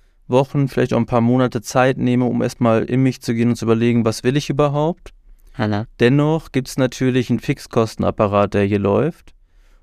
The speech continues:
Speaker 1: und wo man sich auch die Frage stellt, was von diesen Kosten muss sein? Also eigentlich kann man schon sagen, was brauche ich wirklich zum Leben und was kann weg? Denn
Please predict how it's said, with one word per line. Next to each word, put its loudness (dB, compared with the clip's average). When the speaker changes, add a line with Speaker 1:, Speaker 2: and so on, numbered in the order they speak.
Speaker 1:
und 0
wo -2
man 2
sich -2
auch 2
die -2
Frage 0
stellt, -2
was -2
von -2
diesen 0
Kosten -4
muss 0
sein? 2
Also -2
eigentlich 2
kann 0
man 0
schon -2
sagen, 2
was -2
brauche 2
ich -6
wirklich -2
zum 0
Leben 2
und 0
was 0
kann -2
weg? -2
Denn 2